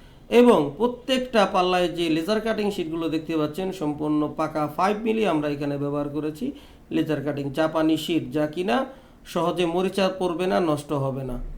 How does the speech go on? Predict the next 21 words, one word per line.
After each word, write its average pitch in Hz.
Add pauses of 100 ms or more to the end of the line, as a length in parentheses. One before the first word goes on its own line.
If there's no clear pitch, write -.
(160)
তো -
এই 165
ধরনের 202
গেটগুলো 208
যারা 151
নিতে 160
চান 196
অবশ্যই 165
ভিডিওর 156
দেওয়া 175
স্ক্রিনে 175
ইমো, 170
WhatsApp 156
নাম্বারে 160
যোগাযোগ 185
করে 160
আমাদেরকে 156 (320)
অর্ডার 180
করতে 185
পারবেন। 175
বাংলাদেশের 165